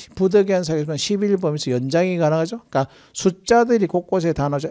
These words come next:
이것도 타임라인을 이렇게 딱 그려놓고 보면 되겠죠. 그래서 그게 이 항입니다.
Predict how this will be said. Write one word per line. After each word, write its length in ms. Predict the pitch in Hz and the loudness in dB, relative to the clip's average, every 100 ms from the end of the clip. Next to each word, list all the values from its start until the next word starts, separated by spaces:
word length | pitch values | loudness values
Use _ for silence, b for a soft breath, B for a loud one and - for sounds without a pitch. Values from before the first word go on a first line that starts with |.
| 302 | -10
이것도 380 | 226 240 214 - | -10 -4 -6 -4
타임라인을 760 | 214 240 254 254 247 233 196 | -2 -2 0 0 2 2 2
이렇게 200 | 165 175 | 0 -2
딱 160 | - - | -4 0
그려놓고 440 | 180 190 180 185 | 4 4 4 0
보면 220 | 170 165 147 | 0 0 2
되겠죠. 360 | 143 151 190 | 2 2 -2
그래서 180 | 151 135 | -6 -4
그게 180 | 147 147 | -2 0
이 140 | 117 | 2
항입니다. 480 | 120 120 113 160 | 2 2 2 6